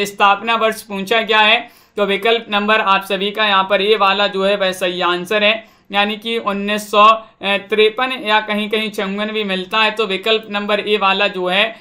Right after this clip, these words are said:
वह आपका सही आंसर होगा। ए वाला विकल्प जो है वह आपका सही आंसर है। अगला क्वेश्चन यहाँ पर देखिएगा, चौवन माना जाता है, वैसे तिरपन यहाँ पर दिया, तो तिरपन आपका सही आंसर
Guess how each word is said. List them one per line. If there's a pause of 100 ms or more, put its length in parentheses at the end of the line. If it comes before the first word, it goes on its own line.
(160)
वह
आपका
सही
आंसर
होगा। (340)
ए
वाला
विकल्प
जो
है
वह
आपका
सही
आंसर
है। (1120)
अगला
क्वेश्चन
यहाँ
पर
देखिएगा,
चौवन
माना
जाता
है,
वैसे
तिरपन
यहाँ
पर
दिया,
तो
तिरपन
आपका
सही
आंसर